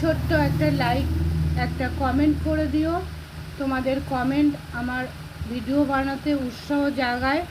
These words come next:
বেশি কমেন্ট তো আমার আসেই না। আর এত কষ্ট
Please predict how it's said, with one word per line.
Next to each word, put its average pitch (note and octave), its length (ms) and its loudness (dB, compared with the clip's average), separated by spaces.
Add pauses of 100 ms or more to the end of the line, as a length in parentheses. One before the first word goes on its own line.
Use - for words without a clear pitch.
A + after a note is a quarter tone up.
(400)
বেশি C#4+ 300 0
কমেন্ট C4+ 500 0
তো C#4+ 60 0 (120)
আমার B3 200 -2 (140)
আসেই C4 380 0
না। B3+ 160 -2 (680)
আর A#3 220 2
এত A#3+ 200 2 (120)
কষ্ট C4 280 -2